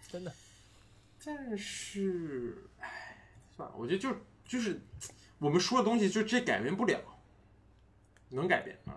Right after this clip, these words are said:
Speaker 2: 你让你说啊，你，你肯定说能改变，M G就能改变，多余说的话。
Speaker 1: <laughs>
Speaker 2: 嗯，我的意思是，就目前的情况，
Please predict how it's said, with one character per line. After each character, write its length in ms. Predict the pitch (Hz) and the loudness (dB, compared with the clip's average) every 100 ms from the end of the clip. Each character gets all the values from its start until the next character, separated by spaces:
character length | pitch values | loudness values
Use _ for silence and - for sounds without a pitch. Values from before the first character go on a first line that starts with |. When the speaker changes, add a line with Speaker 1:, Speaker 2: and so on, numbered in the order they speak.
| 117 | -10
Speaker 2:
你 220 | 120 139 | -12 -2
让 240 | 175 160 | 0 0
你 40 | 110 | 0
说 160 | 139 | -2
啊， 140 | 135 143 | 0 0
你， 240 | 123 135 | -4 -4
你 140 | 151 | -6
肯 100 | 147 | -4
定 80 | 117 | -4
说 80 | 139 | -2
能 160 | 120 156 | -4 -4
改 140 | - | -6
变 160 | - - | -6 -10
，M 200 | 110 123 | -6 -4
G 220 | 160 151 | -2 -2
就 40 | 107 | -2
能 80 | 107 | -4
改 120 | - | -10
变， 200 | - - - - - - - - - - | -12 -14 -18 -20 -20 -20 -20 -20 -20 -14
多 140 | - 156 | -4 0
余 80 | 151 | 4
说 200 | - 185 | 6 8
的 100 | - | 10
话。 300 | 147 170 - | 10 10 6
Speaker 1:
<laughs> 40 | - | -12
Speaker 2:
嗯， 120 | - - - - | -12 -12 -12 -6
我 80 | 160 | 4
的 60 | - | 10
意 120 | 262 | 12
思 160 | 214 208 | 12 12
是， 320 | 196 180 151 - | 12 12 8 6
就 180 | 262 262 | 6 8
目 220 | 294 233 | 12 12
前 320 | 254 - - | 12 12 12
的 80 | 381 | 10
情 240 | 262 240 | 10 2
况， 220 | 117 214 | 10 12